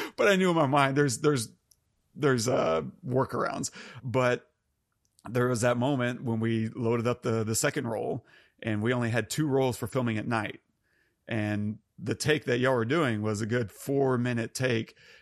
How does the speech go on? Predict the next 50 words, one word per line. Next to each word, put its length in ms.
And 520
I 140
don't 180
wanna 180
do 160
the 80
math 280
for 100
y'all, 220
but 180
four 220
minutes 300
out 160
of 80
an 80
eleven-minute 540
roll, 480
it's 100
a 40
lot, 380
<laughs> 560
especially 420
when 320
you 220
have 240
to 60
get 160
a 60
bunch 280
of 80
other, 400
you 140
know, 380
scenes 560
with 160
the 80
rest 220
of 80
that 140
eleven 320
minutes, 380
um, 460
with 100
the 60
rest 180
of 40
that 120
roll. 320
And 100
so 400